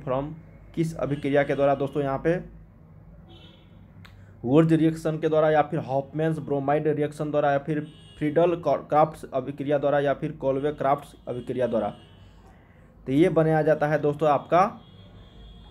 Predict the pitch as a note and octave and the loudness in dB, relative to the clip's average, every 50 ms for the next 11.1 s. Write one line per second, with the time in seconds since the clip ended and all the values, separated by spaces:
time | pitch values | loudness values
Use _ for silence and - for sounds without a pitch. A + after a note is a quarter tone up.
0 | - - - - - - - - C#3 C#3+ D#3 D#3 D#3+ - E3+ E3 F3+ F#3 F3 D#3 | -20 -20 -20 -20 -20 -20 -6 2 6 6 6 6 4 -2 -2 0 0 -2 -4 -6
1 | C3+ C#3 D3 C#3+ C#3 C#3+ D3+ D#3+ D#3+ D#3+ - - - - - - - C3 B2+ C3 | -4 -2 -2 0 2 2 0 0 0 -4 -10 -18 -20 -20 -16 -10 -6 -4 0 2
2 | C#3+ C#3+ C#3 - D#3+ C#3+ C3+ C3 B2+ B2 B2 C3 C3+ C3+ C3+ C3+ C3 - D3 C#3 | 2 0 0 0 -4 -4 -2 0 0 2 2 2 2 2 2 0 -2 -2 -2 0
3 | D3 D#3 F#3 A3 - - - - - B2+ B2+ B2+ B2+ - D3 C3+ A#2+ C#3 D3+ D#3+ | 0 0 0 -2 -6 -14 -18 -10 -6 -4 -4 -4 -2 -2 -4 -4 -2 0 0 2
4 | D#3 D3 C#3+ C#3+ D3 C#3+ C3+ C3+ C3+ - C3+ C#3+ C#3+ C#3+ C3+ C3 C3 C3 C#3 C#3 | 2 2 2 2 0 0 0 -2 -6 -6 -4 -4 -2 -2 -2 -4 -4 -4 -4 -4
5 | C3+ C#3+ C#3 B2 B2+ B2+ C3 C3+ C3+ C#3 C3+ C3 - C3+ E3 D3 C#3+ C#3 D#3 E3+ | -4 -4 -2 -2 -2 -2 -2 0 0 0 0 -2 -4 -4 -2 0 0 2 2 2
6 | G3+ A3+ - - - - A#2+ A2+ B2 B2+ C3 B2+ - - - - - A2 A2+ A#2+ | 0 0 -4 -10 -10 -10 -6 -4 0 0 0 0 0 -4 -14 -16 -14 -12 -8 -6
7 | C3+ C#3+ D3+ D3+ D3 C#3+ C3+ C3+ B2+ A#2 B2 B2+ B2 - B2 A2+ A2+ C3+ C3 C#3 | -4 -4 -4 -4 -4 -4 -4 -4 -4 -6 -8 -8 -6 -8 -8 -8 -6 -6 -6 -6
8 | C3+ - - A#2+ C3 B2 B2 B2 A#2 B2+ A2+ C3+ C#3+ D#3+ E3 - - - - - | -8 -8 -8 -6 -2 -2 -2 -2 -4 -4 -4 -2 -2 -2 -4 -8 -16 -20 -20 -20
9 | - - - B2+ B2 D3 C#3+ D3 E3 F#3 F3 F3 E3+ E3 F3+ E3 E3 E3 D3+ D#3 | -10 -6 -6 -2 0 2 2 2 2 2 2 2 2 2 -2 -6 -4 -2 0 2
10 | D3+ D3+ C#3+ D3 D3+ C#3 C#3+ C3+ C3+ C3+ C3 - C3+ A#2 - B2+ A#2 A#2 - D#3+ | 2 2 0 0 -2 -4 -4 -2 -4 -4 -6 -8 -8 -6 -6 -6 -4 -2 -2 -2
11 | F3 E3+ | -2 -4